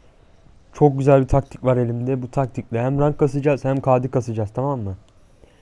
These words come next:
Videoyu baştan sona izleyin. Eğlenceli bir video oldu zaten.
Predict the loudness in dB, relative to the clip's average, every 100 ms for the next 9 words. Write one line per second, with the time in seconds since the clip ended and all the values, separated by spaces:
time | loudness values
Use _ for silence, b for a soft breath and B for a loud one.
0 | b 0 4 4 6 4 4 0 0 -2
1 | -2 -2 -4 -2 0 2 2 2 0 0
2 | 0 2 2 2 -2 -4 -4 -6